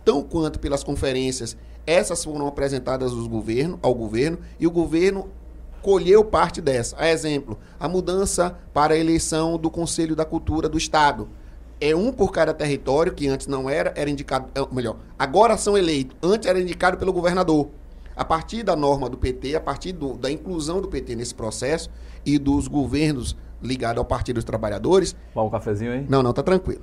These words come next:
Speaker 2: Água,
Speaker 1: O Partido
Speaker 2: então.
Speaker 1: dos Trabalhadores, é, mudou o proceder. O governador não indica mais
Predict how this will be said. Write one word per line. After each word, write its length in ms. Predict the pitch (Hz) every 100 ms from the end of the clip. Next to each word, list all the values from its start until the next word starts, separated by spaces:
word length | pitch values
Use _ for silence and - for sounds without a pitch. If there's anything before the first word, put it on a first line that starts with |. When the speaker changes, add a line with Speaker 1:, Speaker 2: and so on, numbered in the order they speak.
| -
Speaker 2:
Água, 260 | 95 92 95
Speaker 1:
O 40 |
Partido 300 | 160 156 175
Speaker 2:
então. 0 |
Speaker 1:
dos 120 | 165
Trabalhadores, 760 | 156 143 135 127 127 175 170 - - - - - - - - - -
é, 580 | 135 123 123 123 120 120 - - -
mudou 600 | 208 165 214 240 214 170
o 60 |
proceder. 640 | - 165 - 156 127 113 - - - - - - -
O 280 | 131 123 120
governador 500 | 113 175 185 170 185
não 80 | 226
indica 400 | 226 165 226 175
mais 460 | 147 139 139 -